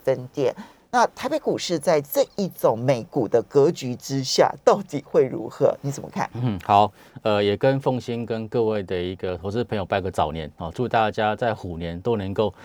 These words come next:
Speaker 2: 如虎添翼哦，那个是“翼”是一亿两亿的亿啊，如虎添翼。OK，好，呃，回到刚刚那个凤馨的一个问题哦，的确我们看到在昨天的一个，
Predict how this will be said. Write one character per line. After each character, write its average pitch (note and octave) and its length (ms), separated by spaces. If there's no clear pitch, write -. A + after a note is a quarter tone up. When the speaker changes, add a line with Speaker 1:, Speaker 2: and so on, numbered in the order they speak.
Speaker 2:
如 C#3 320
虎 C3 300
添 C3 320
翼 C3 220
哦， F#2+ 100
那 A2+ 80
个 A2+ 80
是 G#2+ 140
“翼” D3 180
是 C3 300
一 C#3+ 240
亿 - 20
两 A2 220
亿 B2+ 100
的 G#2+ 100
亿 G#2 300
啊， D#2 300
如 G2 120
虎 F2 120
添 G2 200
翼。 G#2+ 160
OK， - 280
好， - 240
呃， C#3+ 320
回 D3+ 100
到 F#3 140
刚 F3 160
刚 E3+ 160
那 E3+ 80
个 C#3 200
凤 E3 220
馨 C#3+ 220
的 A#2+ 120
一 A2 80
个 A#2 80
问 B2+ 280
题 G#2 160
哦， F2+ 60
的 C#3 140
确 E3+ 140
我 B2+ 60
们 G#2 80
看 C3+ 120
到 B2+ 120
在 A#2+ 160
昨 G2+ 260
天 A#2 260
的 G2+ 140
一 F#2 140
个， F#2+ 200